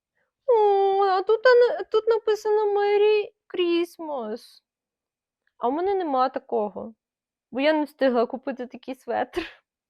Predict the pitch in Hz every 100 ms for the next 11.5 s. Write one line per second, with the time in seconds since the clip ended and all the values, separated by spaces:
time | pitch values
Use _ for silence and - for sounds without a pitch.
0 | _ _ - _ _ _ _ _ _ _
1 | _ _ _ _ _ _ - _ _ _
2 | - 311 254 202 - - 214 226 254 240
3 | 208 - 226 233 220 233 233 220 190 226
4 | 214 214 _ _ _ _ _ _ - 190
5 | - - 233 233 214 285 247 240 269 262
6 | 240 233 311 330 254 220 247 254 - 214
7 | 214 226 220 196 - - 220 240 240 233
8 | 233 - 185 185 180 180 165 180 202 269
9 | 196 175 202 196 185 170 165 165 160 _
10 | _ 196 220 285 349 330 - 220 202 208
11 | 220 208 185 214 285